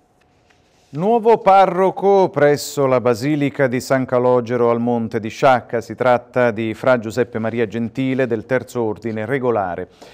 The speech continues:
Padre Giuseppe Tutino resterà ugualmente in Basilica in qualità di superiore del convento. Attraverso questa nomina il tor intende rilanciare le attività posta-, pastorali e parrocchiali del santuario, mentre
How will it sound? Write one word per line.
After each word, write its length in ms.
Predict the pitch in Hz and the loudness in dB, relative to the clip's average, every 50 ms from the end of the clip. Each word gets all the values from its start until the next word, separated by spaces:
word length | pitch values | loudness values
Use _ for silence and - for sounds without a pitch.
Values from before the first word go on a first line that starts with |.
| - - - | -20 -10 -2
Padre 400 | - 139 131 131 127 127 127 127 | 2 4 4 4 4 2 -2 -4
Giuseppe 360 | 113 120 107 127 123 123 123 | -4 -6 -6 -6 -6 -6 -6
Tutino 400 | 120 - 123 - 185 185 165 127 | -8 -8 -8 -6 -6 -4 -2 -2
resterà 400 | 113 104 98 - - 120 120 120 117 | -4 -4 -6 -4 -2 0 2 2 2
ugualmente 580 | 117 104 117 117 117 127 151 147 135 - 120 | 2 0 -2 -2 -2 -2 -2 -4 -4 -4 -6
in 100 | 110 107 | -8 -6
Basilica 480 | 104 107 98 117 143 139 139 120 - 120 | -6 -6 -4 -4 -4 -4 -4 -4 -4 -6
in 80 | 113 107 | -6 -4
qualità 380 | - 117 113 113 107 123 120 | -4 -4 -4 -4 -2 -2 -2
di 100 | 104 110 | -2 -4
superiore 600 | 104 - 143 135 - 127 104 104 104 101 95 101 90 | -8 -10 -10 -6 -6 -6 -6 -4 -6 -6 -6 -6 -6
del 160 | 107 104 92 | -6 -6 -6
convento. 680 | - 107 107 104 101 107 104 98 95 92 - 110 95 - - - - - - | -6 -8 -8 -4 -4 -4 -4 -6 -6 -6 -6 -6 -6 -6 -16 -20 -16 -8 -6
Attraverso 600 | 117 113 - 123 120 123 123 110 - - 120 110 | -6 -4 -2 0 0 0 0 -2 -2 -6 -8 -6
questa 380 | - 113 113 - - - 120 | -6 -8 -10 -8 -4 -2 -2
nomina 600 | 120 131 147 151 160 175 185 190 190 190 190 190 - | 0 2 2 0 0 0 -2 -6 -4 -6 -6 -6 -6
il 240 | 127 127 117 104 _ | -8 -10 -10 -8 _
tor 460 | - 151 147 151 160 175 180 170 156 | 0 2 2 4 4 2 0 0 -2
intende 640 | 117 113 110 110 - 143 147 147 143 143 143 139 135 | -4 -6 -6 -4 -2 0 0 0 0 -4 -4 -4 -4
rilanciare 520 | 120 117 107 107 107 104 - 135 131 120 113 | -4 -4 -4 -6 -6 -4 0 0 0 0 0
le 120 | 107 110 | -2 -4
attività 400 | 107 - - 113 120 117 131 127 | -6 -4 -6 -8 -6 -4 -4 -4
posta-, 380 | - 113 104 - - 117 110 - | -4 -6 -10 -8 -6 -6 -6 -4
pastorali 520 | - 120 117 - - 123 131 135 131 110 | -4 -6 -6 -4 -4 -2 0 0 0 -2
e 60 | 101 | -4
parrocchiali 500 | - 110 117 131 131 - - 113 110 113 | -2 -4 -4 -4 -4 -4 -2 -4 -2 -2
del 160 | 104 101 95 | -6 -10 -10
santuario, 520 | - - 127 127 - 139 143 160 196 180 123 | -8 -8 -6 -4 0 2 2 2 2 0 -2
mentre 440 | 117 120 131 139 - 127 120 - | -2 -4 -4 -4 -2 -2 -4 -4